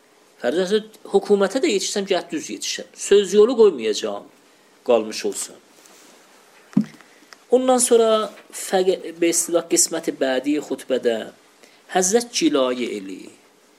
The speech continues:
yəni rozə deyir dərvaqe. Buyuruyor, "Allahümmə inni əstədikə əla Qureyş."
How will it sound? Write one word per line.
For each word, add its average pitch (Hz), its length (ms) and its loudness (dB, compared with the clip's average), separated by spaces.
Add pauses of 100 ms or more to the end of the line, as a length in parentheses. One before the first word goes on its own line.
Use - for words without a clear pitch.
(400)
yəni 147 300 -2
rozə 135 500 2
deyir 101 300 -8
dərvaqe. 98 580 -8 (720)
Buyuruyor, 185 300 2
"Allahümmə 123 680 0
inni 139 260 -6 (200)
əstədikə - 920 -2
əla 107 200 -4 (120)
Qureyş." 101 420 -2